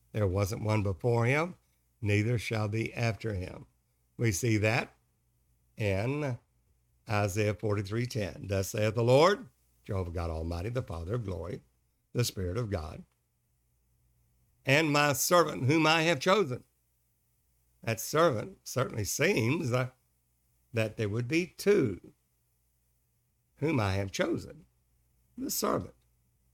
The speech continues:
But God says,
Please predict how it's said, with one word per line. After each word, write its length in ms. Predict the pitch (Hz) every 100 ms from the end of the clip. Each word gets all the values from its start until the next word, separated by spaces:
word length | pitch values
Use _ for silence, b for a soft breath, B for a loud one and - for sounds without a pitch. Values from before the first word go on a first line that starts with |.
| _ _ _ _ _ _ _ _ _ _ _ _ _ _ _ _ _ _ _
But 220 | 117 101
God 260 | 117 139 127
says, 560 | - 160 143 135 139